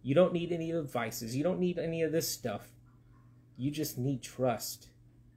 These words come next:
in the Lord. Put your faith and trust in him. He will never let you down. He will see you through the darkest valley. He will be right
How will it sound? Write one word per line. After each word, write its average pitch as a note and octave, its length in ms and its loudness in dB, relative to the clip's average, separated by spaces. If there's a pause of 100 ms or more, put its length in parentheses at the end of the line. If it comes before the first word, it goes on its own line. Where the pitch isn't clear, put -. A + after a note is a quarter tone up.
(120)
in B2+ 180 -2
the G#2 60 -2
Lord. G2+ 420 -6 (1900)
Put - 260 -4
your A#2 80 -2
faith C3+ 420 0
and G#2+ 140 -4
trust - 400 -6
in G#2 80 -8
him. G#2+ 360 -6
He E3 120 -6
will A2+ 180 -2
never G#2+ 580 0
let A2 280 -12
you A2 60 -8
down. G2 400 -14 (1300)
He E3+ 140 0
will C3+ 120 0
see C#3+ 220 2
you B2+ 200 4
through A#2 440 0 (460)
the A2+ 80 -2
darkest B2+ 760 -6
valley. F#2+ 440 -10 (2000)
He D#3+ 280 -6
will C3+ 180 2
be B2+ 300 -2
right B2 360 -2